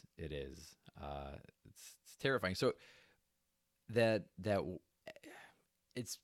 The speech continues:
being thrown around that, uh, that we know more about the moon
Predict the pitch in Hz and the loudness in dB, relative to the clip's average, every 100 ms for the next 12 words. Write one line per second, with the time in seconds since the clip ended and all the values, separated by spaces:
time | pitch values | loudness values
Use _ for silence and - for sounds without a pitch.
0 | _ 120 110 104 95 87 82 80 80 73 | _ -2 -2 0 0 0 0 0 -2 -6
1 | _ _ _ _ - 95 - - 76 - | _ _ _ _ -6 -6 -6 -8 -6 -8
2 | - 82 87 87 107 107 107 107 101 98 | -14 -8 -4 -2 0 2 2 2 4 4
3 | 95 90 87 - 87 90 90 87 82 | 4 4 2 0 -2 0 0 0 0